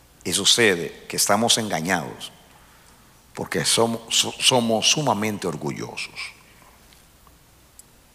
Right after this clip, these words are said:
Es una tendencia humana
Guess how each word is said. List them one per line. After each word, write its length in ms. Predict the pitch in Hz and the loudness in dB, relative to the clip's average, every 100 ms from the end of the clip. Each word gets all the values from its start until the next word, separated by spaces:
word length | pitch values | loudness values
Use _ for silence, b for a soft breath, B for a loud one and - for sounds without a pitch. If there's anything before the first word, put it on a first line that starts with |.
| _ _ _ _ _ _ _ _ - - B B B B B _ _ _ _ _ _ _ _ _ - | _ _ _ _ _ _ _ _ -20 -20 B B B B B _ _ _ _ _ _ _ _ _ 2
Es 160 | 156 | 2
una 200 | 220 214 | 4 4
tendencia 1080 | - 156 135 165 196 180 151 123 - 131 113 120 | 4 2 4 2 2 0 -2 0 2 2 0 0
humana 640 | 113 123 113 78 73 | 2 2 2 -2 -12